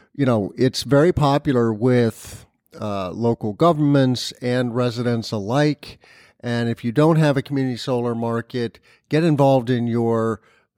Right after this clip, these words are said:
you know, solar industry and start to advocate for that because it's, it's so vital to have the full spectrum. And of course, you want, uh, rooftop solar as well, you know, uh, behind the meter.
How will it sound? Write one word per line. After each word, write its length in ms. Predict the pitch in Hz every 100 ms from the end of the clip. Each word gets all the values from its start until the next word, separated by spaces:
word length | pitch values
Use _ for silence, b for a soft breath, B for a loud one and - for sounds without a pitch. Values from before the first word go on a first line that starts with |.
| -
you 160 | 120 113
know, 140 | 101
solar 420 | - 147 147 139
industry 720 | 139 135 127 - 139 127 123 - _ _ -
and 400 | 117 113 110 107
start 280 | - 131 123
to 160 | -
advocate 560 | 120 123 123 - 123 110
for 120 | 123
that 320 | 110 110 107
because 400 | 110 98 117 107
it's, 320 | 110 101 - -
it's 260 | 117 107
so 220 | - 143
vital 640 | 110 113 120 117 107 104 _ B B B B _ -
to 200 | 127 120
have 240 | 123 113
the 80 | 107
full 260 | - 190 180
spectrum. 600 | - 120 - 104 107 143 _ _ _ _ _ _ - -
And 240 | 135 127 123
of 80 |
course, 260 | 120 156 139
you 100 | 131
want, 380 | 131 127 123 - B B B B 113
uh, 140 | 113
rooftop 400 | 123 147 151 127
solar 360 | - 127 117 113
as 200 | 104 98
well, 480 | 139 190 202 190 _ b b b
you 120 | - 120
know, 340 | 117 110 110 113
uh, 300 | 113 110 104
behind 440 | 117 113 135 127
the 40 |
meter. 520 | 117 143 151 151 143